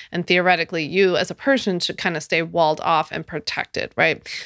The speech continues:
Some states are a little finicky about single member L L Cs. There are, of course, things that you can try to do. You can try to draft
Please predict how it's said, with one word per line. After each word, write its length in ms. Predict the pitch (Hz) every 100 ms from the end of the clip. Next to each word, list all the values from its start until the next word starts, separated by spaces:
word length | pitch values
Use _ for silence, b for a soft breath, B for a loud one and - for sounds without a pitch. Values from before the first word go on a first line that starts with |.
| B
Some 200 | 233 214
states 300 | 208 196 208
are 20 |
a 60 |
little 160 | 190 165
finicky 500 | - 214 214 208 202
about 260 | 185 175 160
single 300 | 196 180 165
member 320 | 190 214 202
L 180 | 196 196
L 140 | 190
Cs. 440 | - 190 180 175
There 160 | 170 156
are, 40 |
of 140 | - -
course, 240 | 180 165
things 260 | - 175 170
that 120 | -
you 120 | 165
can 240 | - 160 156
try 240 | - -
to 140 | -
do. 420 | - 233 233 214 208
You 120 | -
can 180 | - 175
try 300 | - - -
to 140 | -
draft 340 | 170 - 185